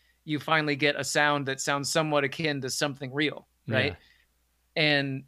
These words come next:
Speaker 1: that's the, that's the modular idea, but it has so many horrible caveats. You can't save anything. The moment you unplug it, it's gone forever.
Speaker 2: Mm-hmm.
Speaker 1: You know what I mean? You, you, you, it's, it's very expensive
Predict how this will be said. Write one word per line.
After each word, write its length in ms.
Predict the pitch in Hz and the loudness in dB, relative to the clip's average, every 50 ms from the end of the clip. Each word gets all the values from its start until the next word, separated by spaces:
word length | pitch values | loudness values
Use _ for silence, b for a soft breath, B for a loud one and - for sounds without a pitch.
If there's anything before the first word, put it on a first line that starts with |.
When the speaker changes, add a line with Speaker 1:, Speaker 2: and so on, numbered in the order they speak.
| _ _ - | _ _ -12
Speaker 1:
that's 380 | 151 135 156 151 156 151 - | -4 2 4 4 4 4 0
the, 240 | - 160 147 135 135 131 | -2 -2 -2 -2 -2 0
that's 260 | - 147 151 143 - - | 4 4 4 4 2 -2
the 100 | 156 135 | -4 -4
modular 460 | 135 143 143 147 139 143 135 127 120 - | 0 2 2 2 2 0 -2 -4 -4 -8
idea, 440 | 127 127 127 170 165 135 113 - 113 - _ _ - | -8 -4 0 0 0 0 0 -4 -8 -14 _ _ -2
but 120 | 170 160 | 0 0
it 80 | 175 160 | 2 2
has 220 | 165 175 165 135 | 2 0 0 0
so 240 | - - 196 185 180 | 0 2 2 2 2
many 280 | 175 170 165 151 147 143 | 2 0 0 0 0 -2
horrible 480 | - - - 170 180 185 175 147 139 131 | -2 -4 -2 0 2 2 2 0 -2 -2
caveats. 580 | - 151 151 147 139 127 117 117 - - - b b b b | 2 4 4 4 4 2 -6 -6 -10 -12 -18 b b b b
You 80 | 165 143 | -8 -4
can't 260 | - 185 196 - 147 | -2 0 0 0 -2
save 300 | - - 160 165 165 139 | 0 0 2 4 4 4
anything. 480 | 135 139 151 139 - 123 123 123 135 135 b b b b | 2 2 0 -2 -4 -6 -8 -8 -10 -12 b b b b
The 60 | 160 | 0
moment 240 | 156 160 165 185 180 | 2 2 2 2 2
you 80 | 160 151 | 2 0
unplug 380 | 147 139 - 156 165 160 139 | 0 0 2 4 4 4 4
it, 80 | 127 127 | 2 -2
it's 120 | 127 - | -4 -2
gone 300 | - 151 139 135 139 139 | 0 2 2 2 2 0
forever. 480 | 127 131 131 127 127 113 117 120 127 131 _ - | -2 -2 0 0 0 -2 -4 -8 -10 -10 _ -8
Speaker 2:
Mm-hmm. 220 | 107 101 101 101 | -6 -4 -4 -2
Speaker 1:
You 80 | 123 156 | 0 2
know 60 | 151 | 2
what 80 | 147 143 | 2 2
I 40 | |
mean? 260 | 139 139 139 147 147 B B B B B B | 2 0 -2 -2 -6 B B B B B B
You, 400 | - 160 156 151 151 151 151 - b b b b b b b b - | -2 2 2 4 4 2 0 -2 b b b b b b b b -6
you, 200 | 175 170 170 160 | -2 0 0 0
you, 240 | 156 214 175 175 - | 0 -2 -4 -4 -2
it's, 320 | - 180 160 - - 160 160 | -2 -2 -2 -2 -4 -8 -8
it's 180 | 143 131 - | -10 -10 -6
very 360 | 139 160 170 180 175 170 156 | 0 2 6 6 6 6 4
expensive 840 | 143 131 - - - - 202 196 196 180 - 139 127 131 156 160 - | 2 0 -2 -6 -2 2 4 4 4 2 0 -2 -4 -4 -6 -10 -16